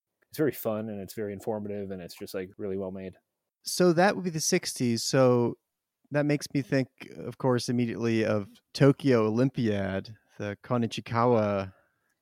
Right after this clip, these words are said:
Speaker 1: Right. Yeah.
Speaker 2: documentary. And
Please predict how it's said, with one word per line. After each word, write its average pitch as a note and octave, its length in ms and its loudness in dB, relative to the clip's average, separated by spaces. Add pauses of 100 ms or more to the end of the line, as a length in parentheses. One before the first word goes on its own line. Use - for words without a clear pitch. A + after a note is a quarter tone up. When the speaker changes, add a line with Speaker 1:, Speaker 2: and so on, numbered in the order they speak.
(180)
Speaker 1:
Right. C3+ 240 10 (540)
Yeah. A2 220 0 (160)
Speaker 2:
documentary. A2 960 -2
And A#2 520 0